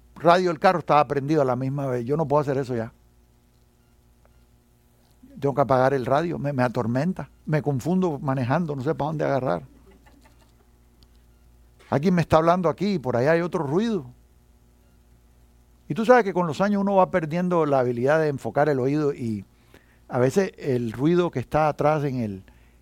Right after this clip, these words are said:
en la, en el ambiente no te deja escuchar bien el que está al frente. ¿Sabes? ¿No le pasa eso ya? Come on, aquí dos, tres rucos ya. Mire,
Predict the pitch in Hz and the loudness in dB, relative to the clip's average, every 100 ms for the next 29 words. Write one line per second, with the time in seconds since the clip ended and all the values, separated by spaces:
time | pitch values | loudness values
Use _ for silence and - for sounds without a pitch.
0 | - 120 117 135 120 113 110 107 135 156 | -12 -6 -4 -4 -4 -2 -2 -2 -2 -2
1 | 160 147 139 151 151 147 - - 139 135 | -2 -4 -2 0 0 0 -4 -4 -2 -4
2 | 143 131 113 - 120 117 123 143 190 247 | -6 -6 -6 -4 -4 -4 -6 -4 -4 -2
3 | 160 151 208 202 208 196 180 180 175 - | -4 -2 0 2 2 0 -2 -4 -6 -18
4 | - 156 143 135 156 151 - 139 123 135 | -8 -4 -2 -4 -4 -4 -4 -6 -6 -6
5 | 120 104 95 - - - - 156 135 - | -6 -8 -10 -16 -20 -20 -4 -2 -2 -8